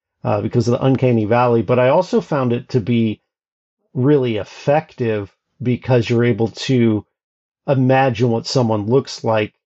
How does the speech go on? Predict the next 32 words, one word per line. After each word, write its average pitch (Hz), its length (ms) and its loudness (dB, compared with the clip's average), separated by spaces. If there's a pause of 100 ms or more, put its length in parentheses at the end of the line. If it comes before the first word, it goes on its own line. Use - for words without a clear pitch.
(240)
And 113 600 0
I 120 100 -2
think 131 240 -2
it 120 160 -4
helped 117 260 -2
me 127 420 4
get 120 160 -2
more 110 220 2
into 101 140 -4
the 98 120 -8
characters. 120 640 -2
What, 131 260 0 (100)
um, 113 340 -4 (760)
how 143 180 0
were 139 140 -2
you 127 420 2 (460)
going 127 240 2
about 117 300 -2
kind 117 180 -2
of, 110 100 -4 (600)
how'd 139 220 0
you 135 80 0
settle 123 460 0
on 113 320 0
these 107 220 -2
sort 123 180 2
of - 80 -8 (920)
outlines, 117 800 0 (120)
glowing 120 340 2
outlines 113 360 -2
for 120 120 -6
these 101 300 -6